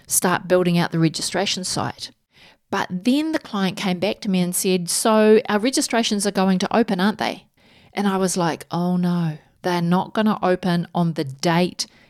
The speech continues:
that we had originally set." But that is because I didn't openly and honestly communicate with them that because it took them a week to critique and get the copy back to me,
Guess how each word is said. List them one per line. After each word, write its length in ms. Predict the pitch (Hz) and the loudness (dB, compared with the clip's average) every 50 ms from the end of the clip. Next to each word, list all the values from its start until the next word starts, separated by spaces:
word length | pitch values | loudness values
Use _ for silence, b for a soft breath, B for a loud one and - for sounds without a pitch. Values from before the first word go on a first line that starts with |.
| b b | b b
that 180 | - 156 - - | -4 -4 -4 0
we 180 | 165 180 180 175 | 0 0 0 0
had 260 | 170 170 170 165 156 | 0 -2 0 0 0
originally 560 | 160 156 147 160 156 - - 156 151 151 147 | 0 0 0 0 -2 -2 -4 -4 -4 -4 -4
set." 500 | 139 - - - 262 240 - - - - - _ _ b b b b b b b b | -2 -2 0 0 0 0 -2 -4 -8 -14 -14 _ _ b b b b b b b b
But 200 | 214 202 - 196 | -2 -2 2 4
that 160 | 233 240 262 | 4 4 6
is 180 | 285 294 285 - | 4 2 0 0
because 920 | - 254 - - - - - - 339 285 185 151 147 170 196 - - - b b b b b b b | -2 -2 -2 -2 -10 -10 -4 0 0 2 2 2 2 0 0 -2 -2 -4 b b b b b b b
I 260 | 190 208 226 247 254 | 0 2 2 2 0
didn't 460 | 220 208 233 226 220 214 208 202 190 - - - | 0 2 0 2 4 4 4 4 2 -2 -4 0
openly 720 | 190 208 226 220 - 247 240 233 226 226 220 214 214 - | 2 2 2 2 0 -2 0 2 2 2 2 0 -2 -2
and 180 | - 180 175 - - - | -4 -4 -6 -6 -4 -2
honestly 720 | 196 226 247 269 269 - - - 196 175 170 165 165 - - | 0 0 0 0 -2 -2 -4 -2 0 0 2 0 0 -2 -6
communicate 960 | - - 180 180 180 185 196 220 247 269 294 294 285 - - 214 196 185 - - | -8 -4 -2 2 4 4 4 4 4 2 0 -2 -4 -4 -2 0 0 0 0 -2
with 420 | 170 180 220 233 226 - - - | 2 2 2 2 2 -2 -8 0
them 500 | 208 233 240 190 131 151 180 240 311 - _ b b b b b | 2 2 4 2 2 2 -2 -2 -2 -4 _ b b b b b
that 420 | - 170 196 190 190 180 - _ _ _ _ - | -2 2 4 4 4 2 -2 _ _ _ _ -2
because 340 | 220 208 - - 247 262 269 | -2 0 2 2 2 4 4
it 180 | - - - | 2 0 0
took 300 | - 233 - 202 196 185 | -2 -2 -2 -2 -2 0
them 260 | 196 233 240 247 233 - - | 4 4 4 4 2 0 -2
a 100 | - 185 | -2 -2
week 580 | 175 165 165 214 240 233 175 190 - - 277 _ _ _ - | -2 2 6 6 6 6 4 0 -8 -14 -14 _ _ _ -8
to 140 | - - 196 | -4 -4 -4
critique 840 | - - - 196 180 - - - 220 208 202 - - - - - _ - | -4 -2 -2 -2 -2 -2 -2 0 2 2 2 2 0 -6 -16 -12 _ 0
and 160 | 185 185 175 | 2 2 2
get 220 | - 208 - - - | 2 0 -2 -2 -4
the 60 | - | -6
copy 400 | - - - 208 - - 208 175 | -4 0 -2 -2 -2 -2 -8 -8
back 320 | - - 220 262 269 - - | -2 0 0 0 0 -4 -8
to 140 | - 214 | -8 -4
me, 320 | 170 156 151 151 170 202 | -2 -2 -2 0 -2 -4